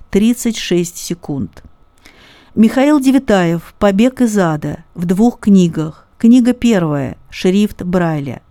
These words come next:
Соколов. Б В. «Фронт за линией фронта.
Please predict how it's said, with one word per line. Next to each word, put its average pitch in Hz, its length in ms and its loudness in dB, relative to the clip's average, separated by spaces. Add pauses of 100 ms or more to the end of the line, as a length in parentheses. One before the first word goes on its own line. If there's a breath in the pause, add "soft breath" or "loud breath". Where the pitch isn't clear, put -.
(720)
Соколов. 247 840 0
Б 196 260 0
В. 156 340 -2 (340 soft breath)
«Фронт 247 460 2
за 208 140 0
линией 202 320 4
фронта. 160 640 -6